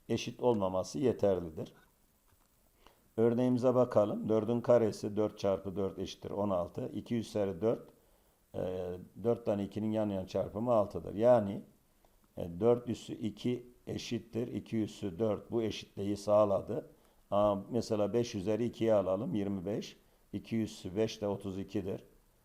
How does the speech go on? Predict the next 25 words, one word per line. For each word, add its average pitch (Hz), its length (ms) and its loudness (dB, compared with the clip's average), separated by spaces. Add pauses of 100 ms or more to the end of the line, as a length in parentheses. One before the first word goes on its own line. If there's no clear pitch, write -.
(300)
Beşin 113 400 -2
karesi 117 680 2 (220)
eşit 98 460 -6
değil 113 520 -2
iki 101 340 -6
üssü 120 380 -6 (220)
beş. 95 500 -6 (340)
Yani 98 220 -2
yer 117 240 4
değiştirdiği 101 520 -2
zaman 101 300 -2
eşit 98 280 -8
olmaz. 87 440 -6
Bunu 110 280 -2 (340)
bilmemiz 104 560 0
lazım. 104 360 -6 (800)
Açıklama 123 560 0
üç. - 360 -2
Negatif 117 480 2
bir 120 100 2
sayının 107 480 0
parantezli 107 640 0
kuvveti 107 440 0
ile 104 500 -4 (480)
parantezsiz 117 960 0